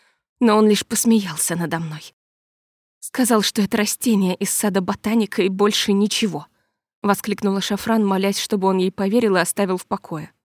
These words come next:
Беркинг отпустил ее и отошел в другой конец кабинета, пристально глядя на нее и тяжело дыша. «Что еще тебе известно?»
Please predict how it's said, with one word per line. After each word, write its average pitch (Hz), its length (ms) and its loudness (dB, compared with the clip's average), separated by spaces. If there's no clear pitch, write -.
Беркинг 262 540 0
отпустил 240 500 -2
ее 240 200 2
и 220 40 2
отошел 214 320 -2
в 208 80 -4
другой 202 300 0
конец 208 360 -2
кабинета, 202 600 -2
пристально 208 480 2
глядя 220 360 2
на 220 80 4
нее 220 360 2
и 208 80 -2
тяжело 185 380 -2
дыша. 151 360 -6
«Что - 200 4
еще 208 400 8
тебе 165 300 0
известно?» 170 540 0